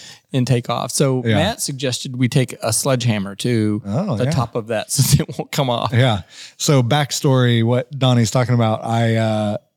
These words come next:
Speaker 2: um, one of my clients is Ian Johnson, who, if you haven't seen yet, you need to go watch Motor Trend's Four Wheeler. He's the host.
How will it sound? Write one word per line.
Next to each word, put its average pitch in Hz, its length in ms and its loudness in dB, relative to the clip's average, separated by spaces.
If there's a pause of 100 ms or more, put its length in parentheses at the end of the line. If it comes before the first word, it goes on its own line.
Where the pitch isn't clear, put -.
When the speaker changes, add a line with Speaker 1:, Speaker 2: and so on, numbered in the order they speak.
(280)
Speaker 2:
um, 113 460 2
one 131 160 2
of 131 80 4
my 113 80 2
clients 120 560 0
is 107 340 -6
Ian 135 280 4
Johnson, 127 640 0 (380)
who, 117 340 4
if 110 100 -2
you 120 80 0
haven't 120 240 2
seen 120 300 2
yet, 113 340 0
you 123 100 0
need 120 180 2
to 113 60 -2
go 113 200 2
watch 107 500 -2
Motor 117 380 2
Trend's 110 580 0
Four 139 460 0
Wheeler. 104 640 -4
He's 117 240 -2
the 107 140 -4
host. 107 540 -6